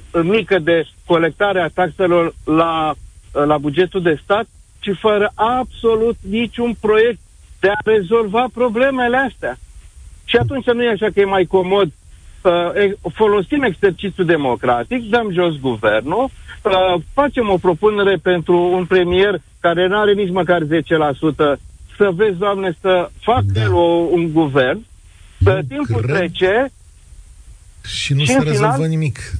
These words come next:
Speaker 1: și nu
Speaker 2: Nu
Speaker 1: se
Speaker 2: e.
Speaker 1: rezolvă nimic. Noi, între timp, ne vedem de treburile noastre, de afacerile noastre și ce să vezi?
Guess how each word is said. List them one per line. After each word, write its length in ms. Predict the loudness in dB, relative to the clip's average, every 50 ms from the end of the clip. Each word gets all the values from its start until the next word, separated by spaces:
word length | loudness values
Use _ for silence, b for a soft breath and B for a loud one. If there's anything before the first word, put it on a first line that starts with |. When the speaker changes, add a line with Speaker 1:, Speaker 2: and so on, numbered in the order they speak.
| -10 -2 0
Speaker 1:
și 120 | 0 2
nu 180 | 2 0 0 0
Speaker 2:
Nu 60 | 0
Speaker 1:
se 60 | 0
Speaker 2:
e. 120 | 0 2 0
Speaker 1:
rezolvă 380 | 0 0 0 2 2 2 2
nimic. 460 | 2 0 0 0 0 -2 -2 -6 -4
Noi, 200 | 0 2 2 2
între 220 | 2 0 0 0 0
timp, 180 | 0 -2 -2
ne 140 | 0 0 2
vedem 340 | 2 2 2 2 2 0 0
de 100 | 0 -2 -2 0
treburile 520 | 0 0 2 2 2 2 2 2 2 0
noastre, 320 | 2 0 -2 -2 -2 -2
de 80 | 0 0
afacerile 580 | 0 0 0 0 -2 0 0 -2 0 2 2 2
noastre 380 | 2 0 -2 0 0 -2 -2 b b b b b b
și 120 | -8 -6
ce 180 | 0 0 0 0 0
să 100 | -2 -2
vezi? 220 | 0 0 -2 -2